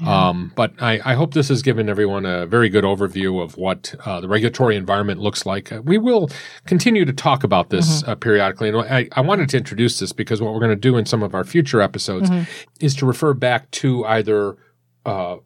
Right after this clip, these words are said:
Speaker 2: or both the conditions for
Speaker 1: Mm-hmm.
Speaker 2: coverage and the interpretive guidelines, so you can see what the context is for each of the things that we're gonna talk about.
Speaker 1: Yeah, and we can get more specific with each single one. This is just kind of a good overview, so.
Speaker 2: Right.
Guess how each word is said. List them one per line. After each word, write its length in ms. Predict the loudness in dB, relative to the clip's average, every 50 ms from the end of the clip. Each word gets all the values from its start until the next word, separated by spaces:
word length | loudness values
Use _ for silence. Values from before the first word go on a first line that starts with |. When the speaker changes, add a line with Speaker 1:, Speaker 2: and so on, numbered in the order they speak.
| _ _
Speaker 2:
or 340 | 0 2 2 2 0 -2 -4 -10 -10 -4
both 260 | 0 2 2 2 0
the 80 | -2 -6
conditions 380 | -6 -4 -4 -4 -4 -4 0
for 80 | 2 2
Speaker 1:
Mm-hmm. 80 | 4
Speaker 2:
coverage 320 | 4 2 2 2 0 -2 -4
and 100 | -4 -2
the 80 | -2
interpretive 380 | -2 -2 -2 -2 -2 -2 -4 -2
guidelines, 400 | -2 -2 -2 -2 -4 -6 -6 -4
so 100 | -2 -2
you 100 | -2 -2
can 140 | -2 -6 -4
see 400 | -4 -2 -2 0 0 0 -2 -4 -8 -14 -20 -14 -6
what 140 | -6 -6 -4
the 60 | -6
context 720 | -10 -8 -2 -2 0 0 -2 -2 -2 -2 -2 -2 -6 -6 -6
is 180 | -6 -6 -6
for 140 | -4 -2 -2
each 160 | -2 -2 -4
of 80 | -6 -6
the 60 | -6
things 200 | -6 -6 -6 -6 -6
that 80 | -8 -6
we're 80 | -6
gonna 120 | -6 -6 -4
talk 280 | -4 -6 -6 -6 -6
about. 240 | -8 -8 -8 -6 -4 -2
Speaker 1:
Yeah, 140 | 0 0 2
and 80 | 2
we 80 | 2 0
can 80 | 2
get 140 | 0 0 0
more 120 | 0 0 0
specific 600 | 0 -2 -2 -2 0 0 -2 0 0 -2 0 0
with 240 | 0 0 0 -2 -6 -8 _ -2
each 200 | -2 0 -2 -2
single 380 | -2 0 2 2 4 2 2
one. 240 | 2 2 2 4 2
This 180 | 2 2 0 -2
is 100 | -2 -2
just 200 | -2 -4 -2 0
kind 200 | 0 0 2 2
of 60 | 0
a 40 | 0
good 180 | 2 2 2
overview, 680 | 2 2 2 0 0 -2 -2 -2 -4 -4 -2 -2 -2 -4
so. 240 | -6 -8 -10 -10 -10 -12 -14 _ -10
Speaker 2:
Right. 300 | -8 -8 -6 -8 -10